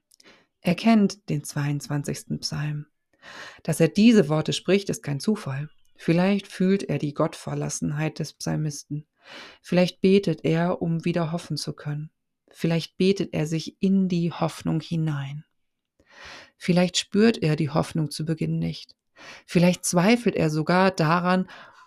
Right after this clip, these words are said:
was er immer angekündigt hatte: "Ich werde auferstehen." So kurz vor seinem letzten Atemzug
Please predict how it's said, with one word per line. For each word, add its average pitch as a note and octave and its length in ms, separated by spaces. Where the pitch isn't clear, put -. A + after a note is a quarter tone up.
was F#3 180
er F#3+ 320
immer F#3+ 300
angekündigt E3 840
hatte: D#3 420
"Ich F3+ 180
werde E3 260
auferstehen." D3+ 720
So A3+ 200
kurz G#3+ 420
vor D#3+ 180
seinem D3+ 320
letzten D#3 600
Atemzug F3 840